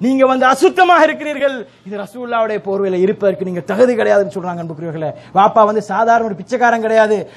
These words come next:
வாப்பா வந்து அரபியர்களுடைய, அ, க-, குறைஷியர்களுடைய ஒரு தலைவர் வாப்பா. என்றாலும் என்ன தலைவர் எடுத்துட்டு போட்டும், நீ வந்து காஃபிர். வா, மகள் வந்து வாப்பா, அப்பா சொல்றாங்க அன்புக்குரியவர்களே. அன்புக்கும் பெருமைக்குரிய சகோதரர்களே, இப்படித்தான் என்ன செய்தார்கள்? தந்தையை இழந்தார்கள், தாயை இழந்தார்கள், பிள்ளைகளை இழந்தார்கள்.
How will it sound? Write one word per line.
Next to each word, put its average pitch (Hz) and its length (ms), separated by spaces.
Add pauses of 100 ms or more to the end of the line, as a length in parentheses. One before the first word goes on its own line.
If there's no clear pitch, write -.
வாப்பா 240 280
வந்து 247 220
அரபியர்களுடைய, 254 760
அ, 220 200
க-, 220 220 (280)
குறைஷியர்களுடைய 277 460
ஒரு 302 120
தலைவர் 359 400
வாப்பா. 311 400 (200)
என்றாலும் 277 640
என்ன 285 260
தலைவர் 349 340
எடுத்துட்டு 349 260
போட்டும், 349 380 (160)
நீ 214 120
வந்து 208 240
காஃபிர். 190 480 (220)
வா, 202 120
மகள் 226 280
வந்து 240 220
வாப்பா, 208 120
அப்பா 196 220
சொல்றாங்க 175 300
அன்புக்குரியவர்களே. 160 560 (200)
அன்புக்கும் 202 320
பெருமைக்குரிய 170 460
சகோதரர்களே, 180 360 (220)
இப்படித்தான் 214 500
என்ன 185 120
செய்தார்கள்? 170 560 (180)
தந்தையை 175 520
இழந்தார்கள், 165 500
தாயை 202 460
இழந்தார்கள், 190 520
பிள்ளைகளை 233 480
இழந்தார்கள். 220 600